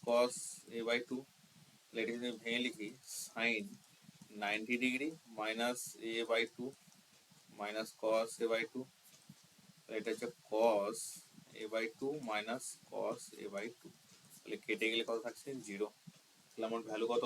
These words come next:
আসছে এটার? জিরো। দুই মুখ খোলা একটি ফাঁপা লম্ব বৃত্তাকার চোঙের বাইরের ব্যাসার্ধ আর একক, ভেতরের ব্যাসার্ধ আর একক, উচ্চতা, আহ, এইচ একক হলে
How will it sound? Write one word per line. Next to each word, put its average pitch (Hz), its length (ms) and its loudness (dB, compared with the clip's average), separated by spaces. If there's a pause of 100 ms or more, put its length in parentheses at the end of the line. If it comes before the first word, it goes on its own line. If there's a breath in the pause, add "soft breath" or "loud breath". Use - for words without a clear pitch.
আসছে 120 220 0
এটার? 143 180 6 (800)
জিরো। 120 200 2 (880 loud breath)
দুই 131 180 4
মুখ 151 180 -2
খোলা 139 260 12 (420)
একটি - 140 -4 (100)
ফাঁপা 131 320 8
লম্ব 127 180 2
বৃত্তাকার 139 380 4
চোঙের 123 260 2 (120)
বাইরের 120 340 8
ব্যাসার্ধ 143 280 4 (120)
আর 117 140 8
একক, 107 260 -2
ভেতরের 127 380 0
ব্যাসার্ধ 131 300 0 (220)
আর 117 160 8
একক, - 200 -6 (480 loud breath)
উচ্চতা, 139 340 6 (560)
আহ, 107 200 -2 (160)
এইচ 143 140 6 (100)
একক 95 240 -6
হলে 120 120 0